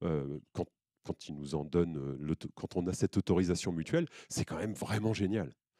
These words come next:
Je sais pas si vous avez essayé de faire du mentorat ou d'être mentoré, mais c'est génial ce qu'on apprend quand on fait ça. C'est des relations merveilleuses qui peuvent se prolonger, euh, à travers, euh, des entreprises, à travers des tas de, c'est, c'est génial.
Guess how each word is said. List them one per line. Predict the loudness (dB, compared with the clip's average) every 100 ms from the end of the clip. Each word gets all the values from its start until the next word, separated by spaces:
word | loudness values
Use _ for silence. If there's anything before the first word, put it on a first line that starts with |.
| -4
Je |
sais | 6
pas | 10
si | 10 8
vous | 6
avez | 8 6
essayé | 4 4 2
de |
faire | 4 2
du | 4
mentorat | 2 4 4 4 -2 0
ou | 6
d'être | 8 10
mentoré, | 10 10 10 10 8 2 _ _ _ _ -20 -8
mais |
c'est | -4 -2
génial | 2 4 6 4
ce | 4
qu'on | 2
apprend | 2 2 0
quand | -2 -8
on |
fait | -8 -8
ça. | -10 -16 _ _ _ _ _ _ _ _ _ -6
C'est | -2 2
des |
relations | 2 2 2 2 6
merveilleuses | 8 10 10 8 6 2
qui | -4
peuvent | 6 6
se | 8
prolonger, | 4 8 8 8 8 10 12
euh, | 10 8 2 -6 0
à | 0
travers, | 4 6 8 10 10
euh, | 8 8
des | 8
entreprises, | 8 6 4 6 6 6
à | 4
travers | 2 4 4
des | 4 2
tas | 2 -2
de, | -4
c'est, | -8 -8 -12 _ _ -14
c'est | -6
génial. | -4 -4 -6